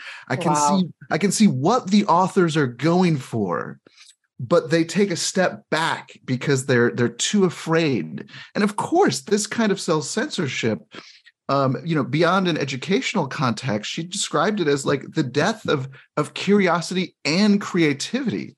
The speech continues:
Speaker 1: So I think I just, it's, it's, it's, it's an incredibly hard thing to pinpoint. Even the surveys are, are, are, are going to be difficult to parse, right? Like, do you occasionally self-censor? Yeah,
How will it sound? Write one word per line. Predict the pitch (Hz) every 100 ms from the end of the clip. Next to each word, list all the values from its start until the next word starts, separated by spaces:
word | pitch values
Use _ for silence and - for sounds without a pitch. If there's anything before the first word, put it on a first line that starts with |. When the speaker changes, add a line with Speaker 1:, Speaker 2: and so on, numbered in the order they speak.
| - - -
Speaker 1:
So | -
I | 208
think | 311 -
I |
just, | 214 285 -
it's, | - - 208 -
it's, | 226 214 -
it's, | 208 208 -
it's | 208
an | 202 185
incredibly | 185 - - 294 330 294 226
hard | 202 - 185 196 175
thing | 160 - 175 180 170 175 160 - - -
to | 160
pinpoint. | 139 - 185 190 - 107 90 - - - -
Even | 294 381
the | 240
surveys | - 196 208 175 123 95 - - - - _ _
are, | 139 131
are, | 131 127
are, | 127
are | 120 127
going | 127 147 135
to | 139
be | 123 123
difficult | - 143 139 - 135
to | 139
parse, | 131 - 120 82 - 120
right? | 139 156
Like, | 151 151
do | 175
you | 208
occasionally | 208 214 208 202 202
self-censor? | - 196 196 208 202 214 208 - - _ _
Yeah, | - 302 -